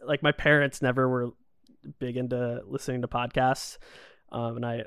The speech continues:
I played a couple of episodes of that to them, and, and now, now they're, they're, they're getting into it, getting into it more. You know, they, they always find one, and then they, they kinda jump to find other, other shows. So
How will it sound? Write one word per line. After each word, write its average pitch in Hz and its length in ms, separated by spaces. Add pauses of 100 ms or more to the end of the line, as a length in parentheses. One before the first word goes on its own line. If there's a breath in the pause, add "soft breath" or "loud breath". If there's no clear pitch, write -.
I 123 100
played 120 260
a - 40
couple 120 300
of 117 100
episodes 120 380
of 117 80
that 120 280 (240)
to 151 120
them, 143 220
and, 127 180 (400)
and 127 200
now, 226 260
now 165 260
they're, 214 180
they're, 165 300 (160)
they're 156 140
getting 170 260
into 175 260
it, 123 240
getting 165 200
into 170 200
it 123 60
more. 117 220
You 123 140
know, 139 60
they, 135 200
they 139 60
always 156 240
find 165 280
one, 160 380
and 151 100
then 143 120
they, 139 400
they 131 100
kinda 139 220
jump 135 440
to 131 140
find 127 360
other, 123 360
other 127 200
shows. 131 380
So 120 300